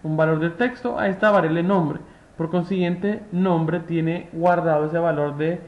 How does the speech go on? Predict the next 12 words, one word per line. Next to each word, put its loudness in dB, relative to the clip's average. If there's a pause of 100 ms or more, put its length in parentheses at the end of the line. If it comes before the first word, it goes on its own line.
(160)
jefe, -2
jefe, -4
jefe. -2 (1080)
También 0
podríamos 0
guardar 0
un -2
valor 0
numérico, 0 (1000)
si -4
nosotros -6
quisiéramos. -8